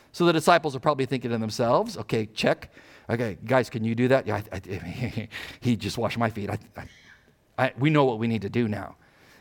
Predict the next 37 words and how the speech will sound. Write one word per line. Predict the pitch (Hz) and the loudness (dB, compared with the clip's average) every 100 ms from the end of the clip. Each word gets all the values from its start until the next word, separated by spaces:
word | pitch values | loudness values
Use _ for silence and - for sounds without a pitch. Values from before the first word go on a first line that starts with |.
| - | 2
And | 254 | 4
then | 294 | 4
Jesus | 233 196 - | 4 2 4
says | 160 143 | 4 4
in | 123 | 2
panel | 143 135 | 2 2
number | 123 110 107 | -2 -4 0
two, | 302 294 196 196 - - _ | 4 8 6 4 -6 -20 _
"Let | 175 | 2
me | 233 | 4
give | 220 208 | 6 6
you | 175 | 6
another | 180 214 | 6 4
motif," | 180 143 - 127 95 151 | 4 2 0 -2 0 4
uh, | 151 151 | 6 4
in | 151 147 | -2 -8
verses | 135 135 175 131 - | -4 0 0 0 0
thirty-one, | 170 156 139 131 127 | 2 4 2 0 0
uh, | 123 | 0
twenty-one | - 165 143 117 | 0 0 0 0
to | |
thirty, | - 170 143 - - - | 2 2 2 -2 -12 4
uh, | 160 160 | 6 6
"Let | 170 226 | 4 4
me | |
give | 247 226 | 4 4
you | 220 190 | 4 2
the | 151 | 4
fact | 196 175 - | 4 4 2
that | 156 - | -10 -2
one | 175 240 | 2 2
of | 214 | 2
you | |
is | 190 | 0
gonna | 180 156 | 2 2
betray | 135 - 214 | 0 4 4
me. | 131 | 2